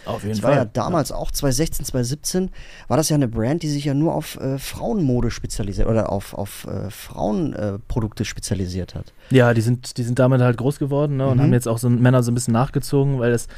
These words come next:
Speaker 1: bei diesen Oversized Fits muss man ja sagen, die verzeihen natürlich relativ viel Passform, weil die sind ja eh zu groß, ne, und ob die
Speaker 2: Ja,
Speaker 1: jetzt
Speaker 2: eben,
Speaker 1: irgendwie
Speaker 2: ja,
Speaker 1: ein, zwei
Speaker 2: genau.
Speaker 1: Zentimeter so, deswegen, und das ist natürlich perfekt, äh, also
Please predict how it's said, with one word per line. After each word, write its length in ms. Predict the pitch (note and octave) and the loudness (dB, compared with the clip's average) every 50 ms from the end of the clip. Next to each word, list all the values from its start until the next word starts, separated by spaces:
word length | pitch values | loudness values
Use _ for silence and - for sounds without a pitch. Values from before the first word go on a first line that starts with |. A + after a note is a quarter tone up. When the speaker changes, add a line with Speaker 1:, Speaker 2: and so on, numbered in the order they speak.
| - - - - - | -14 -14 -14 -4 0
Speaker 1:
bei 60 | A#2+ | 0
diesen 140 | B2+ B2+ D#3 | 2 2 2
Oversized 520 | - C#3 D3 E3 D3+ - D3+ C#3+ C3+ - - | 0 0 0 0 0 2 0 0 0 0 -2
Fits 180 | D#3 C#3+ - | -2 0 0
muss 140 | D3 C3+ - | 0 0 0
man 100 | C#3+ C3+ | 0 0
ja 120 | C3 C3 | 0 0
sagen, 280 | A#2 A#2+ A#2 B2 C3+ C3+ | 2 2 0 2 2 0
die 80 | B2 A#2+ | 0 0
verzeihen 420 | - C3 A#2+ - - C#3 C3+ C#3 | -2 -4 -4 -2 -2 0 0 0
natürlich 360 | C3 B2 - C3 A#2+ A#2 A#2+ | 0 -2 -4 -4 -6 -4 -2
relativ 240 | B2+ B2+ A#2+ - - | -4 -4 -4 -6 -8
viel 160 | - C3 B2 | -4 -4 -4
Passform, 400 | B2 - B2+ - - G#2 G#2 A2 | -4 -4 -8 -8 -8 -8 -8 -6
weil 80 | A2+ A#2+ | -4 -2
die 60 | A#2 | 0
sind 80 | B2 B2+ | 2 2
ja 60 | B2 | 2
eh 100 | B2 B2+ | 0 0
zu 120 | - B2 | -2 -4
groß, 320 | G#2+ G2 G2+ G2 G2+ - - | -4 -4 -8 -10 -10 -10 -8
ne, 120 | A#2 B2+ | -8 -8
und 180 | B2 A#2 A2+ G#2+ | -6 -6 -8 -8
ob 80 | - | -6
die 80 | - A#2+ | -6 -6
Speaker 2:
Ja, 60 | A2+ | -4
Speaker 1:
jetzt 80 | A2+ F3 | -2 -2
Speaker 2:
eben, 100 | - A2+ | -2 -2
Speaker 1:
irgendwie 100 | B2 - | -2 -4
Speaker 2:
ja, 60 | - | -2
Speaker 1:
ein, 100 | A#2+ A#2+ | -4 -6
zwei 120 | A#2+ - B2+ | -2 -2 -4
Speaker 2:
genau. 80 | A#2+ | -2
Speaker 1:
Zentimeter 400 | D3 C3+ B2+ B2 B2+ - C3+ C3+ | -2 -2 -2 0 2 2 2 2
so, 140 | B2 C3 C3+ | 4 4 4
deswegen, 380 | B2 A#2 - - A#2+ A#2+ A#2 - - - - - - - - | 4 2 2 2 2 2 2 0 -4 -14 -18 -18 -18 -16 -6
und 160 | - A#2+ A#2+ | -4 0 0
das 160 | A#2+ A2+ - - | 0 0 0 -2
ist 80 | B2+ | -2
natürlich 320 | B2 A#2+ - C3 A#2+ - - | -4 -4 -2 -2 -4 -4 -4
perfekt, 400 | - A#2+ - - B2 - - - | 0 2 2 2 2 0 -4 -8
äh, 60 | G#2+ G#2 - - - - - - - - - - | -10 -10 -10 -12 -14 -16 -16 -16 -18 -18 -16 -12
also 220 | G2+ A2 G#2+ A2 | -10 -6 -6 -6